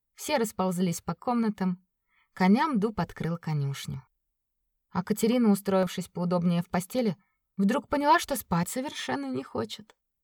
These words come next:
Вот ни грамма. Наверное, пережитое волнение еще не оставило ее.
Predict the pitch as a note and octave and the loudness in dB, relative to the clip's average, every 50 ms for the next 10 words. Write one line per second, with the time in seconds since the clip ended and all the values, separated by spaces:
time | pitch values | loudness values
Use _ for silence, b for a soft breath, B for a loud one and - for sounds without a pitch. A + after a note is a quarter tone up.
0 | _ _ _ _ _ - D#4+ F#4 F4+ F#4 F#4 C#4 - A3+ G3 F3+ D#3+ D3+ D3 C#3+ | _ _ _ _ _ -4 -4 0 2 4 4 4 6 6 6 6 4 2 0 -4
1 | _ _ _ _ _ _ _ _ _ _ _ _ _ _ - G3 G3+ F#3+ G3+ F#3+ | _ _ _ _ _ _ _ _ _ _ _ _ _ _ 4 4 6 6 6 8
2 | G3 G3+ G3+ G3+ G3 G#3 G3 G#3 F3+ G3 G3 F#3 F#3+ F#3+ F3+ F#3 F3+ F#3 F#3+ G3+ | 8 8 6 6 4 4 2 4 2 2 0 2 2 2 4 4 4 4 6 6
3 | G#3 A3 G#3+ F#3+ E3+ E3 E3+ E3+ - - F3+ F3+ F3+ E3+ F3+ - - - F3 D#3+ | 6 6 6 4 2 2 -2 -2 -2 0 0 2 2 2 0 -2 -2 -2 -2 -2
4 | D3 D3+ D3+ D3 D3 D3 D3 C#3 D3 C#3 C3+ | -2 -4 -6 -6 -6 -6 -6 -8 -8 -10 -12